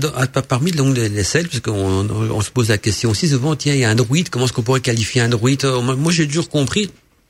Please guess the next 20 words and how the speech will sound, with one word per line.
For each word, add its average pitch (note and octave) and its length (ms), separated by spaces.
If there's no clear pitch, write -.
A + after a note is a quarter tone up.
d'après C3+ 220
les A#2 120
quelques C3+ 240
livres D3 320
que B2 80
j'ai A2+ 160
lus C3+ 100
sur C#3+ 140
le C3+ 80
sujet, A#2 380
c'est C#3+ 100
que C3+ 120
le C3+ 80
druide D3+ 340
est C3 60
une B2+ 80
sorte - 280
de C3 360
chef E3 240
religieux D3 580